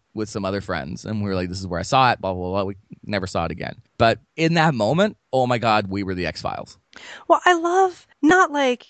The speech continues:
Speaker 2: the random redneck gets kidnapped while he's
Speaker 1: Right.
Speaker 2: drunk and anally probed stories, but, like, the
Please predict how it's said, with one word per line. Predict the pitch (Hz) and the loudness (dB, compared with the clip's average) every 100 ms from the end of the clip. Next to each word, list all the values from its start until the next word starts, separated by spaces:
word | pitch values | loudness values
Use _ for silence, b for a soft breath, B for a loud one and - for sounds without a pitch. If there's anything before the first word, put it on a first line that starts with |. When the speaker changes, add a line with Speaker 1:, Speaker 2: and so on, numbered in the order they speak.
| _ | _
Speaker 2:
the | 226 247 226 220 214 - _ | -10 -4 -2 -2 -6 -10 _
random | 220 226 220 220 220 226 214 214 _ _ | 0 2 2 0 0 0 -4 -8 _ _
redneck | 226 220 214 214 214 _ _ - | -2 0 -2 -2 -4 _ _ -2
gets | 226 214 - - | -2 0 -8 -6
kidnapped | - 208 214 208 - - - _ | -4 -4 -2 -4 -6 -10 -10 _
while | 233 220 | 2 2
he's | 208 208 | 2 -2
Speaker 1:
Right. | 139 | 2
Speaker 2:
drunk | 196 202 - | 2 2 0
and | 208 | -2
anally | 202 214 233 | 0 0 -2
probed | - 247 247 233 | 2 4 4 2
stories, | - 262 262 262 247 | 4 6 6 2 2
but, | 262 - | 2 2
like, | 240 240 - _ _ | -2 -4 -6 _ _
the | 254 254 247 | -4 -2 -4